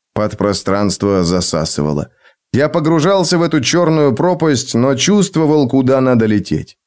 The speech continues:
Звёзды приближались, становились всё отчётливее и ярче, словно два измерения, наше и чужое, накладывались в моей голове друг на друга. Я не понимал, сколько прошло времени,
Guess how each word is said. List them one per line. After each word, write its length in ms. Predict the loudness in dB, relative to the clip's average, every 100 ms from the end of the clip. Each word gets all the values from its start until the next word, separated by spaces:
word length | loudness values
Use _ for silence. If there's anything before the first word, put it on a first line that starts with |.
| _ _ _ _
Звёзды 680 | -4 0 0 2 0 0 -2
приближались, 800 | -2 0 0 0 -2 -2 -4 -10 _ _
становились 580 | -8 -2 0 0 0 0
всё 260 | -2 0 0
отчётливее 880 | 0 -2 -2 0 0 0 2 2 2
и 100 | 2
ярче, 600 | 2 2 0 0 -2 -2
словно 420 | 0 0 2 0
два 320 | 0 0 2
измерения, 800 | 2 0 2 2 2 0 0 -4 -4
наше 540 | -2 0 -2 -2 -2
и 20 |
чужое, 500 | -2 -2 0 0 2
накладывались 920 | 0 -2 0 0 2 2 2 2 2
в 100 | 0
моей 360 | 0 2 2 2
голове 380 | 2 2 2 2
друг 260 | 0 0
на 120 | 0 0
друга. 380 | 2 0 -2 -6 _ _ _ _
Я 160 | -2 0
не 100 | 0
понимал, 460 | 0 0 0 0 -2
сколько 400 | -2 -2 -2 -2
прошло 340 | -4 -2 0
времени, 520 | 0 0 0 0 -4